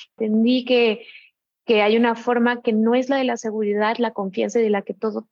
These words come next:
todo te sale bien. Hay una forma de liderar donde conectas con que no lo sé, ¿no? Con tus dudas, con tus ansiedades, con tus vulnerabilidades. Y para mí, a mí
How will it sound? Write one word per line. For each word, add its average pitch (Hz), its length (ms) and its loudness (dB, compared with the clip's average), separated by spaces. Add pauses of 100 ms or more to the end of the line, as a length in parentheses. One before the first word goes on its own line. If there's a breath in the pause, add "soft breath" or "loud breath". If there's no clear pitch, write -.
todo 240 260 2
te 214 100 -12
sale 202 360 -2
bien. - 340 -8 (120)
Hay 226 160 0
una 233 140 0
forma 233 260 -2
de 240 60 0
liderar 202 440 -2
donde 220 380 -6
conectas 202 580 -4
con 226 240 0
que 208 340 0 (120)
no 240 200 2
lo 302 140 0
sé, 359 260 -2 (340)
¿no? 294 360 -6
Con 214 200 -2
tus 208 240 -2
dudas, 311 680 0
con 233 160 -4
tus 208 180 -4
ansiedades, 277 880 0 (340 soft breath)
con 226 160 0
tus 220 200 -2
vulnerabilidades. 208 1300 0
Y 247 120 0
para 226 300 0
mí, 269 360 2
a 262 60 -2
mí 269 260 0